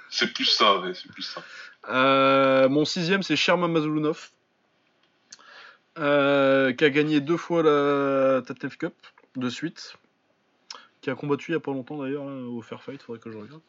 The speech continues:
Speaker 1: Ouais.
Speaker 2: Euh, ouais, euh, il est à quatre-vingts kilos, euh, il est pas officiellement à soixante-dix-sept, il est, c'est à quatre-vingts kilos à Tatnef Cup.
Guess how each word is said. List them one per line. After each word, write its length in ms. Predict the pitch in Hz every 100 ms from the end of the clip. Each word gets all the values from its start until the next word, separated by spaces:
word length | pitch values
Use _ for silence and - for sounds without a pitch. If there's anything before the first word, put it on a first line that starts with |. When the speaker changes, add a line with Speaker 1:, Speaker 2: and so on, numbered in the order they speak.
| - - - - -
Speaker 1:
Ouais. 60 | 107 - _ _ _
Speaker 2:
Euh, 1080 | 151 151 147 151 151 151 147 147 147 143 139
ouais, 180 | 143
euh, 480 | 160 151 135 135 131
il 160 | 156 151
est 40 |
à 100 | 156
quatre-vingts 400 | 156 165 - 165
kilos, 480 | 160 - 165 165 160
euh, 800 | 143 131 127 123 117 117 113 113
il 100 | 113
est 60 | 117
pas 140 | 120
officiellement 560 | 135 135 - 131 143 143
à 40 |
soixante-dix-sept, 640 | 135 - 127 127 - 151 -
il 100 | 117
est, 40 |
c'est 220 | 113 - 117
à 60 |
quatre-vingts 320 | 113 117 117
kilos 240 | 113 127 131
à 20 |
Tatnef 320 | 123 120 123
Cup. 160 | -